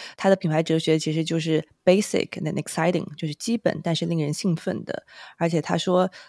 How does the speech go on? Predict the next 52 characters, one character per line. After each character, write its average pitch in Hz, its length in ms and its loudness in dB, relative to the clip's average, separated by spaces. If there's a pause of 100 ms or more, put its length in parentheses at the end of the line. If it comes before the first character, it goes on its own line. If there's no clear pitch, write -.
(120)
“The 175 80 2
basics 196 580 2
are 165 100 4
the 165 120 2
most 175 240 2
exciting 165 560 -2
things”， - 400 -8
就 165 100 -4
是 165 140 -4
越 254 160 4
基 240 180 -2
础 - 160 -4
的 156 140 -4
东 156 200 -2
西， - 280 -4
它 165 200 -4
越 190 180 2
能 147 180 -4
够 156 100 0
带 160 160 0
来 147 140 0
一 151 80 0
种 147 160 -8
兴 165 200 -4
奋 165 200 -6
感。 - 240 -4 (360)
这 202 140 0
不 214 140 0
仅 190 160 -2
仅 185 160 -2
指 180 160 -2
的 - 160 -4
是 - 180 -6
服 165 180 -4
装， 220 460 0
还 - 160 -6
包 170 180 0
括 165 160 -2
了 160 120 2
家 175 200 2
具， 170 240 -2
还 151 140 -2
有 165 100 -2
其 - 220 -8
他 220 160 2
生 214 180 0
活 175 120 0
方 185 200 0
式 185 140 -4
的 160 100 0
物 165 220 -2
件， - 260 -2